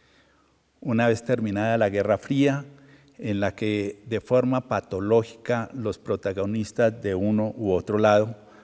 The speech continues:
de la cortina de hierro se endilgaron deshumanizantes actos de barbarie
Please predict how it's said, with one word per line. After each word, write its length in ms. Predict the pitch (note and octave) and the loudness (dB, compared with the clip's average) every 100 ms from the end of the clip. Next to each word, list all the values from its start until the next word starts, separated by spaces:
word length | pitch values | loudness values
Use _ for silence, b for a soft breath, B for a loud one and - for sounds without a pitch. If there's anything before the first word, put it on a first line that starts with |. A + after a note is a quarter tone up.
| B - | B -4
de 80 | |
la 140 | G2 F2+ | -4 -4
cortina 480 | G2+ - A2+ G#2 A2 | -6 -6 -4 -2 0
de 120 | G2+ | 2
hierro 420 | A2+ B2+ C3+ C3 - - B B B B | 4 4 2 -4 -10 -20 B B B B
se 480 | - - A2+ G#2 - | -20 -8 -2 -2 -2
endilgaron 840 | A2+ G#2 F#2 F#2 G#2+ A2 A2+ A2 - - | -4 -4 -4 -4 2 4 4 0 -6 -10
deshumanizantes 1160 | G#2+ F#2+ - F#2 F2+ F2 - F#2+ - G#2 F#2+ - | -6 -6 -4 -4 -4 -4 -4 -4 -4 -8 -6 -4
actos 420 | F#2 - - G2 | -4 -6 -8 -8
de 80 | F#2+ | -6
barbarie 600 | D#2+ F2+ G2+ A2 A#2 B2 | -8 -6 0 0 0 -6